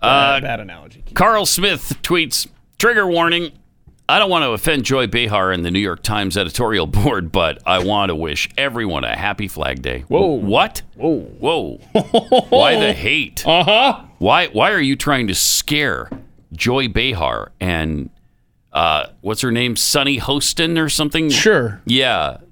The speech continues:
Speaker 2: Uh, she's very afraid when people fly flags.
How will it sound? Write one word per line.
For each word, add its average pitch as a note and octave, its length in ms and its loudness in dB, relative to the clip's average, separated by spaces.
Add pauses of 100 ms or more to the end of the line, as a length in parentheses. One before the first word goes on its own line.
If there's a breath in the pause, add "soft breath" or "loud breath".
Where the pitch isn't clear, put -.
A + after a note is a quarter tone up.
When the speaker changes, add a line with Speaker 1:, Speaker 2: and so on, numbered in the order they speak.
(120)
Speaker 2:
Uh, F2+ 480 0
she's C#3+ 320 -6
very D3 440 0
afraid D2+ 420 -4
when D2+ 160 -4
people - 260 -2
fly E2+ 300 -2
flags. D2 680 -2